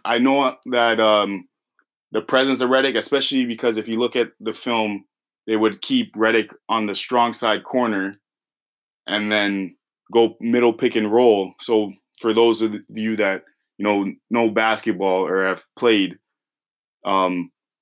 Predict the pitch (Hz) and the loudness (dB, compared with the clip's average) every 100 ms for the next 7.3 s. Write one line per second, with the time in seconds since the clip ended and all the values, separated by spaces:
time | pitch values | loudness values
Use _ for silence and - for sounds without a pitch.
0 | 110 123 131 131 113 - - 131 117 120 | 0 2 4 4 0 -4 -2 0 2 2
1 | 110 123 120 110 131 110 107 117 113 98 | 2 2 0 0 -2 -2 0 4 4 2
2 | 95 104 104 117 117 117 110 104 98 - | -2 -2 0 2 2 0 -2 -2 -6 -10
3 | _ _ _ _ - - 131 120 107 117 | _ _ _ _ -8 0 0 2 -2 -6
4 | - _ _ - 107 104 101 101 95 92 | -12 _ _ -8 -4 -4 -2 0 0 -2
5 | - - 110 90 - - _ - 104 - | -6 -6 -6 -6 -20 -20 _ -12 -6 0
6 | 110 107 104 101 87 107 104 - 104 107 | 0 2 0 -2 0 0 0 2 0 0
7 | 92 87 90 | -4 -6 -8